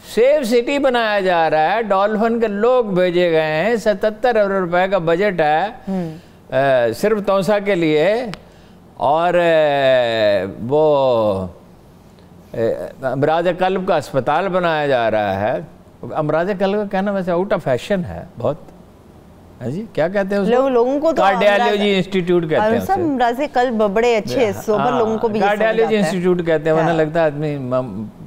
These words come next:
Speaker 1: गांव से आया है, अनपढ़ है। हाँ जी, वो बनाया जा रहा है। असल कैपिटल तो वैसे तौसा ही है पंजाब का,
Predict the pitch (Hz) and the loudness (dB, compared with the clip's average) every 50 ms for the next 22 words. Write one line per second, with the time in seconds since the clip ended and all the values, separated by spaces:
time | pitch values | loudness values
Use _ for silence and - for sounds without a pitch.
0 | - - 113 104 127 139 143 139 - - 127 113 113 117 113 104 104 92 87 - | -16 -8 -4 -2 -2 -2 -2 -2 -2 0 2 2 2 2 2 0 0 -2 -2 -4
1 | - 101 104 98 104 117 117 110 92 82 87 92 92 90 92 95 95 - - - | -6 -6 -6 -4 -2 -2 -2 -2 -4 -8 -10 -12 -12 -10 -10 -10 -12 -12 -16 -20
2 | - - - - - - - - - - - - - - - - - - - - | -20 -20 -20 -20 -20 -20 -20 -20 -20 -20 -20 -20 -20 -20 -20 -20 -20 -20 -20 -18
3 | - - 127 180 220 214 220 208 202 190 180 170 165 160 151 135 127 123 117 120 | -8 -2 0 0 2 2 2 2 2 0 0 0 2 2 2 2 2 0 0 0
4 | 113 107 107 110 127 156 - - - 165 196 185 240 247 254 247 247 240 226 247 | 0 0 0 0 0 -2 -4 -6 -6 -4 -2 0 0 -2 0 -2 -2 -2 -2 0
5 | 240 254 254 247 247 226 208 190 196 185 196 214 175 170 - 190 190 180 170 127 | 0 0 0 0 0 2 2 2 0 -2 -2 -2 -2 -2 0 0 0 0 0 0
6 | 104 87 - 98 95 92 87 78 87 85 - - - | 0 -2 -4 -6 -6 -6 -6 -6 -8 -10 -14 -20 -20